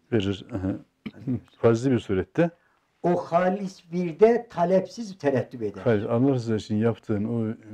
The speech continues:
Speaker 1: virde sen o faydayı talep etmeden Cenab-ı Hak lütfundan verebilir.
Speaker 2: Amin.
Speaker 1: Talepsiz terettüp eder. O halis virde.
Speaker 2: Evet.
Speaker 1: Şart tabii, halis olacak.
Speaker 2: Evet.
Speaker 1: Bir de talep etmeyeceksin.
Speaker 2: Evet.
Speaker 1: Allah rızası için yapacaksın. O zaman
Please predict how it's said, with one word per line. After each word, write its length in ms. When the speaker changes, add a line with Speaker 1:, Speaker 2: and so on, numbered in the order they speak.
Speaker 1:
virde 460
sen 380
o 120
faydayı 480
talep 320
etmeden 520
Cenab-ı 300
Hak 120
lütfundan 440
verebilir. 480
Speaker 2:
Amin. 120
Speaker 1:
Talepsiz 500
terettüp 500
eder. 280
O 60
halis 460
virde. 260
Speaker 2:
Evet. 240
Speaker 1:
Şart 320
tabii, 240
halis 340
olacak. 440
Speaker 2:
Evet. 400
Speaker 1:
Bir 40
de 100
talep 320
etmeyeceksin. 680
Speaker 2:
Evet. 120
Speaker 1:
Allah 200
rızası 280
için 100
yapacaksın. 560
O 40
zaman 320